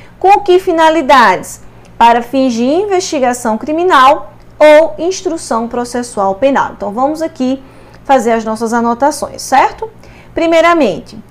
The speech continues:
o que pode ser quebrado é o sigilo das comunicações telefônicas. Então, o que que vai acontecer? O que se permite é a realização das interceptações.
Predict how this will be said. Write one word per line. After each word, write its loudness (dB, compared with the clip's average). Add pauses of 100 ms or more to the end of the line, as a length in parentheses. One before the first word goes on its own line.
(160)
o -4
que -2
pode 2
ser -2
quebrado 2
é 6
o 4
sigilo -2
das 0
comunicações 0
telefônicas. 0
Então, -2
o -2
que 0
que -6
vai 2
acontecer? -4 (360)
O -6
que 0
se 2
permite -2
é 0
a -2
realização -2
das 0 (380)
interceptações. -2